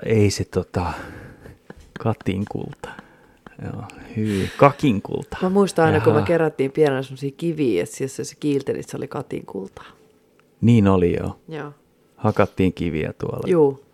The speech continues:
Speaker 2: se piti saada halki, että näki sen sisälle. Joo.
Speaker 1: Ei meillä ollut tylsä.
Speaker 2: Ei.
Speaker 1: Menkää ulos hakkaa
Speaker 2: Hakattiin
Speaker 1: kiviä.
Speaker 2: kiviä.
Speaker 1: Tää on
Speaker 2: Etitte
Speaker 1: kultaa.
Speaker 2: katinkultaa sieltä.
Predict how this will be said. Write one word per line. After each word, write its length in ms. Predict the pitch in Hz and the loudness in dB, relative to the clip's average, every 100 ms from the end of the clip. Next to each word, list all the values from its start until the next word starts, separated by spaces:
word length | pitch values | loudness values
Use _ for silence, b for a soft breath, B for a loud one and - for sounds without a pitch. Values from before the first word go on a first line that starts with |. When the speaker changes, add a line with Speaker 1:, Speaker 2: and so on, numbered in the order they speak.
| _ | _
Speaker 2:
se 120 | - 139 | -10 -8
piti 180 | 131 | -6
saada 240 | 135 135 135 | -6 -6 -6
halki, 440 | 139 135 123 - - | -4 -2 -2 -6 -12
että 120 | - 151 | -12 -18
näki 200 | - 151 | -16 -16
sen 180 | 156 | -18
sisälle. 460 | 147 175 165 180 175 175 _ _ _ - | -18 -16 -14 -14 -18 -20 _ _ _ -16
Joo. 200 | 208 208 185 175 _ - | -14 -12 -14 -20 _ -4
Speaker 1:
Ei 200 | 101 87 | -2 0
meillä 460 | 92 95 147 135 110 | 0 4 4 4 2
ollut 340 | - - _ | 0 -6 _
tylsä. 400 | - - 113 - 113 - 151 | -6 -6 -6 -12 -16 -14 -8
Speaker 2:
Ei. 580 | 147 156 170 175 180 | -2 0 2 0 6
Speaker 1:
Menkää 360 | 113 120 170 95 | 8 8 8 8
ulos 300 | 101 95 90 | 8 6 4
hakkaa 320 | 95 - - | -2 0 -2
Speaker 2:
Hakattiin 320 | 190 - 101 92 | 0 -2 -2 0
Speaker 1:
kiviä. 200 | 90 90 | 0 -2
Speaker 2:
kiviä. 540 | - - - - - - - | -10 -6 -8 -6 -10 -8 -4
Speaker 1:
Tää 100 | 269 | 2
on 60 | |
Speaker 2:
Etitte 360 | 208 240 240 240 | 4 6 6 6
Speaker 1:
kultaa. 240 | 208 311 | 2 0
Speaker 2:
katinkultaa 720 | 381 392 240 202 - - - - | 2 2 2 -4 -8 -8 -12 -8
sieltä. 320 | 117 113 113 | 0 0 0